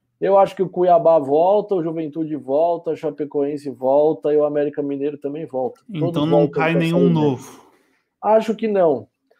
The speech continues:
Speaker 1: Por isso que quando a galera fica desesperada com o Corinthians, achando que o Corinthians vai cair pra Série B, eu faço essa conta. Falei, cara, pro Corinthians cair,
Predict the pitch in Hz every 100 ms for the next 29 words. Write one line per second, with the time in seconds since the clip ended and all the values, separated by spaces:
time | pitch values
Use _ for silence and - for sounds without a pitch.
0 | _ _ 220 240 302 285 180 196 175 202
1 | 202 175 151 160 156 151 147 151 147 131
2 | 139 - 139 131 160 139 127 131 123 127
3 | 139 170 147 127 127 127 147 143 143 143
4 | 143 139 135 135 131 120 143 143 123 -
5 | 131 123 127 160 147 131 147 151 175 185
6 | 185 185 - 196 - 165 151 139 - 147
7 | 220 208 - 196 208 196 240 208 - 135
8 | 147 139